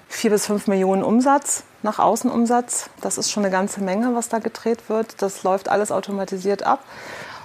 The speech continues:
Und ja, sind eigentlich sehr, sehr zufrieden, wie sich das Ganze entwickelt hat. Gehören jetzt seit vorletzter Woche offiziell zu Advent und Bain, also eine Portfolio-Company von Advent und Bain Capital.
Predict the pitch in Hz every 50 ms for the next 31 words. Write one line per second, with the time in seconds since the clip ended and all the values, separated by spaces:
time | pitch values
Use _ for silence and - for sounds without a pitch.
0 | - - - - - - 214 208 202 196 190 - - - - - - - - _
1 | _ - 220 202 170 180 196 190 - 190 202 196 - 214 208 214 - - 233 202
2 | 208 - - 208 - - - 226 220 220 202 196 190 - - 202 196 220 196 185
3 | 220 254 254 311 269 233 240 233 208 220 202 190 202 202 202 202 196 190 190 190
4 | - - 196 180 175 185 185 - - - - - - 254 277 262 226 214 214 -
5 | - - 208 185 185 196 208 - 220 214 202 - 180 - - 202 - - - 196
6 | 180 190 196 - - 190 - - 156 - - 202 190 185 180 - - - 180 175
7 | 170 - 170 165 170 180 196 208 214 196 - 156 170 - 180 170 175 - - 160
8 | 175 175 - - 180 170 - - - 170 175 175 175 - - 160 165 175 170 165
9 | 160 165 - - 175 - - - - - 170 165 160 156 160 151 - 156 147 147
10 | 156 156 - - - - - - - 165 156